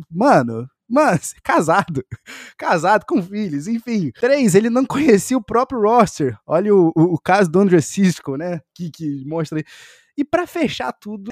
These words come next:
é a certeza de que a régua, né, o compasso moral dele é meio descalibrado, né? Ele meteu a saída francesa, Flavinho. Saiu, meteu o pé, não falou com ninguém e mandou uma mensagem automática pra todos os jogadores do elenco.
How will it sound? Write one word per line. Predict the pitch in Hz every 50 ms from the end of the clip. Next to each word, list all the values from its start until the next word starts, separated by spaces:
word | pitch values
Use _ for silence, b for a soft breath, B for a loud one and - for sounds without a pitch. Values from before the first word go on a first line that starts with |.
| - -
é | 214
a | 220 226
certeza | - - 311 277 - - - - 220 247 262 233 254
de | 196 - - _ _
que | - 220 214 196 175 160 151 147 143 139
a | - 160
régua, | 160 139 123 127 170 196 196 160 143 151
né, | 156 170
o | 165
compasso | - - 196 185 170 - - - 180 190 - - - 190
moral | 180 170 170 165 170 165 160
dele | 151 147 160 175 196 196 196 202 _ _ -
é | 214
meio | 220 220 214 226
descalibrado, | 208 190 - - 226 220 226 208 165 180 180 175 160 147
né? | 147 156 160 160 _ -
Ele | - 370 403
meteu | 403 392 - _ 370 403
a | 359
saída | - 381 359 339 381
francesa, | - - 370 370 294 - - - 262 294 254 247
Flavinho. | - - 160 135 120 120 107 107 113 - _ _ _ _ _
Saiu, | - - - - 233 220 202 185 190 202 233 302 370 381 349 285
meteu | - 220 233 214 214 _ 262 262 311
o | 311
pé, | - _ 240 226 233 247 277 269 -
não | 208 190 247 262
falou | 220 - 240 240 247 262
com | 254 - 269
ninguém | 254 254 247 214 175 190 202 220 247 285 -
e | 208 208
mandou | 214 208 202 196 180 175 202
uma | 226 233 247 233
mensagem | 220 214 208 196 185 - - - 208 208 220 233 208 185 202 202
automática | 202 214 233 - - 202 190 185 185 202 233 196 - - - 214
pra | 180 - 190 190 180
todos | - _ - 196 240 262 214 220 202 175
os | 196 185 165
jogadores | 202 214 196 180 160 151 147 170 190 196 185 175 156
do | 160
elenco. | 175 160 135 131 127 127 117 110 - - 117 -